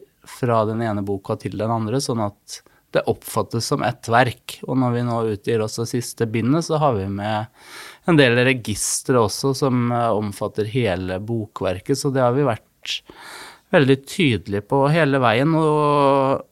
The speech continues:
hvis vi hadde startet med å lage en sånn bokserie da, så hadde den kanskje sett helt annerledes ut, men,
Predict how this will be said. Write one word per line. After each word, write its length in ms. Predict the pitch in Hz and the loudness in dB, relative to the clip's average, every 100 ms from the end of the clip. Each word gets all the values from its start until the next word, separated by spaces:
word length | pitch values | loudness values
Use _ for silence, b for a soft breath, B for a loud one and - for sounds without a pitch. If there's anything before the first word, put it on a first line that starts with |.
| _ - b b b b 139 | _ -20 b b b b 0
hvis 260 | 131 - | 0 2
vi 60 | 139 | 2
hadde 280 | 123 127 127 | 2 2 -2
startet 1600 | - - - - _ _ _ _ - 170 127 92 - _ 107 | -4 -4 -6 -8 _ _ _ _ 2 4 6 4 0 _ -2
med 180 | 110 123 | 0 2
å 40 | 135 | 4
lage 300 | 127 101 113 | 2 2 -2
en 100 | 120 | -4
sånn 240 | 120 117 | -4 -2
bokserie 560 | 131 120 - 113 107 127 | -2 -4 -2 -2 0 4
da, 140 | 151 | 4
så 160 | 190 208 | 6 4
hadde 140 | 156 | 4
den 100 | 143 | 2
kanskje 220 | 143 139 139 | 2 0 0
sett 300 | 123 117 - | -2 -2 -2
helt 220 | 107 - | -4 -2
annerledes 560 | 143 117 101 92 101 196 | 0 0 0 -2 2 4
ut, 220 | 214 - | 4 4
men, 260 | 160 160 | 4 4